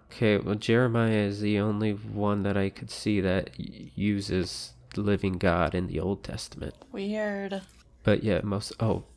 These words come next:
Speaker 1: Daniel, Daniel's Old Testament,
Speaker 2: Yeah.
Speaker 1: right? Oh, Joshua. Oh, wow.
Speaker 2: There's a few.
Speaker 1: I misread that 'cause I, I, I skipped over, yeah. C-, but I just saw John, Hebrews, Romans, John, Luke, James, John, Hebrews, Hebrews, Romans.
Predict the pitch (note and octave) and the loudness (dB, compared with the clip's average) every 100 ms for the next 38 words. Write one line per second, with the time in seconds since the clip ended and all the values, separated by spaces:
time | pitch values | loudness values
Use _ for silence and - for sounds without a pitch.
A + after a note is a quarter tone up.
0 | - A2 A2 A2 G#2+ F#2+ F2 F#2+ - G#2+ | 0 4 6 4 4 2 2 0 -4 -2
1 | F2+ F2+ - - - - A#3 - - - | -2 -4 -6 -8 -10 -8 -6 -4 -4 -4
2 | - - _ _ - F2+ E2+ D#2+ - _ | -6 -12 _ _ -2 4 4 4 -6 _
3 | - F2+ E2+ - F#2+ F2+ F2 - - _ | -4 -2 -2 -4 -4 -2 -4 -8 -20 _
4 | _ - - A3+ A#3 G3+ F3+ F3+ F3 E3+ | _ -8 2 8 8 8 0 -4 -4 -4
5 | F3 F#2 - - - D#2+ - C2+ - - | -2 0 0 -2 -2 0 0 -2 -4 -4
6 | D2+ - - - A2 - B2 G2+ - F#2 | -4 -2 -2 2 2 4 6 6 8 6
7 | F2+ F2 E2+ F2 F2+ - G2 F#2 F#2 F#2+ | 6 4 4 0 -2 -2 2 4 4 2
8 | - F2+ F2 - - - - F#2+ F2+ F2 | 0 0 0 -2 -10 -14 0 4 6 4
9 | F#2 F2+ F2 F2 E2+ F2 E2+ - F2 E2+ | 2 2 2 2 0 -2 -4 -2 0 0
10 | F2 F2+ F2 - - F2 F2+ - E2+ E2+ | 0 0 -2 -4 -6 -4 -4 -6 -4 -2
11 | E2+ F#2+ E2+ - - - - F2+ - - | -2 -4 -6 -4 -4 -6 -4 -6 -4 -4
12 | - - | -2 -4